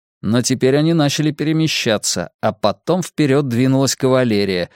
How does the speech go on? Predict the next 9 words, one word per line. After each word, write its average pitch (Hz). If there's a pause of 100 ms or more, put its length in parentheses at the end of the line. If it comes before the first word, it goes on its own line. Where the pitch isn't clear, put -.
(200)
окружившая 135
тех 165
коренастых 143
жестяных 131
тварей, 107
которых 107
Ульф 143
называл 117
крабами, 73